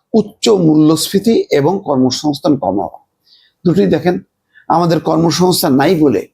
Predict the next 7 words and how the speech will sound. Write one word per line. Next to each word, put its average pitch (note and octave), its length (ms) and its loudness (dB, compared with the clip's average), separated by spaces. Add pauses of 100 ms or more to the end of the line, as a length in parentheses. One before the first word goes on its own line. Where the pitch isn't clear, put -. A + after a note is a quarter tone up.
(460)
কিভাবে F#3+ 360 2
সাগর D3+ 400 -2
পাড়ি C#3 260 0
দিয়ে B2 420 0 (420)
মানুষ A#2 300 -2
ছুটছে - 320 -4
বিদেশে, G#2 440 0